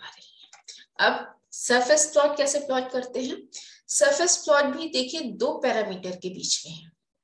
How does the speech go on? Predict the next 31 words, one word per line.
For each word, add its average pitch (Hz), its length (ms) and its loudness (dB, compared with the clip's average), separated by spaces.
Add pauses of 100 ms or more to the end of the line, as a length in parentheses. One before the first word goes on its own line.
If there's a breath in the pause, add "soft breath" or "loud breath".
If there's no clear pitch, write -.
(440)
दो, 233 140 2
किसी 262 380 -2
भी 381 100 2
दो 220 180 0
variable - 580 -8
के - 40 -20
बीच - 280 -16
में। - 80 -20 (560 loud breath)
Third 285 200 4
variable 311 380 6
हमारा 302 340 0
कहाँ 294 300 -2
गया? 330 200 -8 (480 loud breath)
जाहिर 254 320 4
सी 320 180 -2
बात 220 360 -2
है, 233 220 -6 (460 loud breath)
third 311 200 6
variable 254 640 0
हमारा 202 340 -4
जो 254 180 -6
zero 254 420 -4
level 208 340 -2
था, 175 320 -12
हम 285 160 -4
उस - 320 -8
पे 349 100 0
उसको - 380 -4
constant 220 600 0
रखते - 320 -12
हैं। - 200 -20